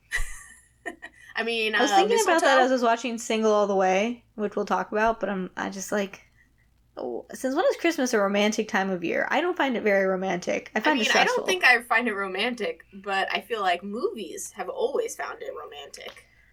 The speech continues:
Speaker 2: Yeah,
Speaker 1: There's
Speaker 2: I just,
Speaker 1: always,
Speaker 2: I
Speaker 1: like, a
Speaker 2: don't get it.
Speaker 1: romance movie. I don't know, there's, like,
Speaker 2: I don't get it.
Speaker 1: mistletoe, you get, like, duets being sung.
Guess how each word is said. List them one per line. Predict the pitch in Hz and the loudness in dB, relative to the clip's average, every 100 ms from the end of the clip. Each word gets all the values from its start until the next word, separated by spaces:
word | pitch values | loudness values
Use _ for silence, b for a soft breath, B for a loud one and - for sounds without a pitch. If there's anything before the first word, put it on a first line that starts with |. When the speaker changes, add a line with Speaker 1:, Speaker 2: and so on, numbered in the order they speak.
| b - | b -2
Speaker 2:
Yeah, | 285 | 0
Speaker 1:
There's | 247 | 2
Speaker 2:
I | |
just, | 262 | 0
Speaker 1:
always, | 370 - | -2 0
Speaker 2:
I | |
Speaker 1:
like, | 254 | 2
a | |
Speaker 2:
don't | 262 | 2
get | 262 285 | 2 4
it. | 180 | 2
Speaker 1:
romance | 185 180 | 0 -8
movie. | 170 160 160 202 | -12 -12 -14 -10
I | 214 | -6
don't | 254 | -4
know, | 240 | -2
there's, | 196 196 | -4 -4
like, | - | -4
Speaker 2:
I | 262 | -4
don't | 240 | -4
get | 285 240 | -4 -4
it. | |
Speaker 1:
mistletoe, | 233 247 226 226 240 - b b | -4 -2 -2 -2 -8 -14 b b
you | 190 190 | -12 -8
get, | 196 | -6
like, | 170 165 - | -6 -8 -10
duets | 196 190 214 233 233 - | -6 -4 2 2 0 -6
being | 214 220 220 | -12 -12 -10
sung. | - 247 214 214 208 214 | -6 -6 -6 -8 -12 -12